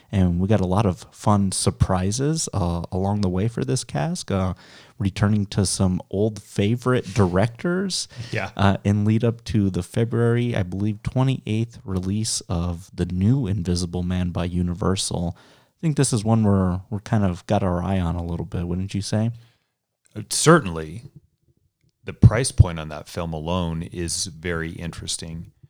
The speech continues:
Speaker 2: We'll get into this a little bit today and then a lot with that movie.
Speaker 1: Mm-hmm.
Speaker 2: But just to sort of set the stage, that movie was made for nine million dollars.
Speaker 1: Mm-hmm.
Speaker 2: It's an appropriate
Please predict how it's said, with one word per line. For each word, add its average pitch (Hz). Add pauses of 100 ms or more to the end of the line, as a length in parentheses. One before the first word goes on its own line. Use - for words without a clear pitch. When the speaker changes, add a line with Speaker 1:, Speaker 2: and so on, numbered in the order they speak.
(240)
Speaker 2:
We'll 113
get 127
into 117
this 104
a 107
little 95
bit 95
today 92
and 87
then 90
a 85
lot 87
with 87
that 87
movie. 85 (100)
Speaker 1:
Mm-hmm. 113 (160)
Speaker 2:
But 87
just 113
to 87 (200)
sort -
of -
set 92
the 85
stage, 90 (480)
that 110
movie 143
was 95
made 98
for 85
nine 87
million 87
dollars. 76
Speaker 1:
Mm-hmm. 92 (200)
Speaker 2:
It's -
an 95
appropriate 104